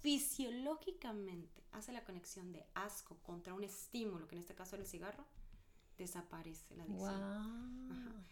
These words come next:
Speaker 1: Entonces, cuando aparece el asco
Speaker 2: Es como un tocafondo, pues.
Speaker 1: es como un momento en el que esta situación ya no la aguanto, a esta persona ya no la aguanto,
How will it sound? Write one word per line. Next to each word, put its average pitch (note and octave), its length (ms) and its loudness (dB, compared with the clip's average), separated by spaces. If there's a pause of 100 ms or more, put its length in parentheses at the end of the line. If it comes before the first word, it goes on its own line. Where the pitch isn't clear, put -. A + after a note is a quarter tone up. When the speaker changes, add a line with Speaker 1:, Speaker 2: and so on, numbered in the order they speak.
(140)
Speaker 1:
Entonces, - 220 -10
cuando A3 220 4
aparece B3+ 580 4
el G#3+ 200 0 (200)
asco C4 600 6
Speaker 2:
Es G#3+ 140 -2
como A3 140 4
un G#3+ 100 8
tocafondo, G#3+ 640 6
pues. - 380 -4
Speaker 1:
es B3 180 4
como C4 240 0
un B3+ 80 0
momento C4 360 0
en A#3 80 2
el G#3+ 180 2
que G3 280 0 (120)
esta A#3+ 320 -4
situación G3 500 -4
ya G3 140 -4
no F#3+ 100 -4
la F#3 100 -4
aguanto, G3+ 680 -6
a G3 80 -8
esta F#3+ 220 -8
persona F#3+ 380 -8
ya A3 140 -4
no B3 160 -4
la A#3 80 -6
aguanto, F#3 520 -8